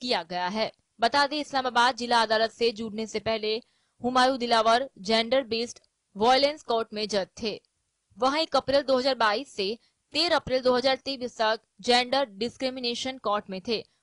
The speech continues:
उन्होंने अलग-अलग मामलों में ग्यारह लोगों की आजीवन कारावास की भी सजा सुनाई है।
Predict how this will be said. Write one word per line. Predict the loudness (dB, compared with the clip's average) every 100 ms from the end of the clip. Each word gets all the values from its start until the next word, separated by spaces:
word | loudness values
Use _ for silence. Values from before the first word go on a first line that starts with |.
| -8
उन्होंने | -4 -2 2
अलग-अलग | 4 4 4 2 2
मामलों | 0 0 -2
में | -2 0
ग्यारह | 2 2
लोगों | 2 0 -2
की | -4 -4
आजीवन | -2 -2 -2 -2 -2 -2
कारावास | 0 2 0 -2
की | -8
भी | -10
सजा | -8 -2 -2
सुनाई | -2 -6 -10 -6
है। | -4 -6